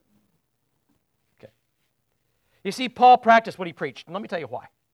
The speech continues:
He was praising God and singing psalms even in his desperate situation. And so he has every right to give us advice.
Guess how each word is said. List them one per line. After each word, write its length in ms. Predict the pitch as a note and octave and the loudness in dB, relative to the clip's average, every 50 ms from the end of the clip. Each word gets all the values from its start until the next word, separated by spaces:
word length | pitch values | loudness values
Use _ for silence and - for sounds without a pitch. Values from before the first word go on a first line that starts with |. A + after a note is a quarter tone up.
| _ _ _ _ - - - | _ _ _ _ -16 -6 -2
He 100 | A3 C#4+ | 2 4
was 120 | C4+ A3 | 4 4
praising 440 | - - B3 D4 E4+ D4 E4 E4 D4+ | 4 4 4 4 4 2 0 2 4
God 260 | C4+ B3 A#3+ A#3+ A#3 - - | 6 8 8 8 6 4 -4
and 120 | - G3 F3+ | -10 -10 -10
singing 340 | - C4+ D4+ D#4+ E4 D#4 B3 | -8 -8 -8 -6 -6 -8 -6
psalms 460 | - - A#3 A3+ A3 A3+ A3 G#3+ - _ _ _ - | -2 2 4 6 6 6 4 0 -4 _ _ _ -6
even 360 | C4+ C#4 D4+ D4+ D#4 D4 C#4 | -2 -2 -2 0 -2 -2 -4
in 120 | A#3+ A3+ | -4 -6
his 120 | G#3+ F#3 C#3 | -6 -6 -6
desperate 420 | A2+ A#2+ A3 B3 A#3 - B3 G3+ | -2 0 0 0 0 -2 -8 -12
situation. 640 | - A#3+ A#3 - G#3+ G#3 G#3+ G3+ F#3+ - D#3+ B2+ - _ _ _ _ - - | -8 -8 -6 -6 -4 -4 -2 -4 -4 -6 -10 -18 -18 _ _ _ _ -12 -6
And 120 | A#3+ A3 G#3 | -6 -4 -2
so 160 | - B3+ A#3 | 0 -2 0
he 160 | G#3 B3+ C#4+ | 0 -2 -2
has 220 | B3+ A#3+ A3+ - - - | -2 -2 -2 -2 -4 2
every 380 | C#4+ D#4+ F4 E4+ E4+ F#4 F4+ | 6 8 8 8 6 2 -2
right 380 | E4+ C#4+ C#4+ C#4 A#3 G#3+ - - | 2 6 6 6 6 6 2 -6
to 80 | - G3+ | -12 -8
give 220 | D#3 G#3+ A3+ G#3+ | -4 -4 0 2
us 180 | A3+ A3 - - | 2 0 0 -2
advice. 580 | F#3+ C#3 E3+ D#3 C#3 B2 - - - - - | -6 -4 -4 -4 -4 -6 -12 -18 -20 -20 -20